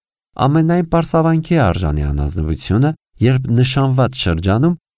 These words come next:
ձեր փեսացուն ոչ մի անգամ ցույց չի տվել իր իսկական դեմքը։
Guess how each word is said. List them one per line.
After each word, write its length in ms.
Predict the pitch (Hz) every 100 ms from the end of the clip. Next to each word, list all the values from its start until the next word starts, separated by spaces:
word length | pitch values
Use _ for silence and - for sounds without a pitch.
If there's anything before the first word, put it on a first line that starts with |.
| -
ձեր 140 | 151 160
փեսացուն 540 | 156 139 143 135 107
ոչ 160 | 98 147
մի 160 | - 143
անգամ 340 | 117 139 135
ցույց 200 | - 143
չի 160 | - 131
տվել 320 | 87 73 62
իր 140 | 80 -
իսկական 600 | 87 - 82 78 73 73
դեմքը։ 460 | 69 65 65 -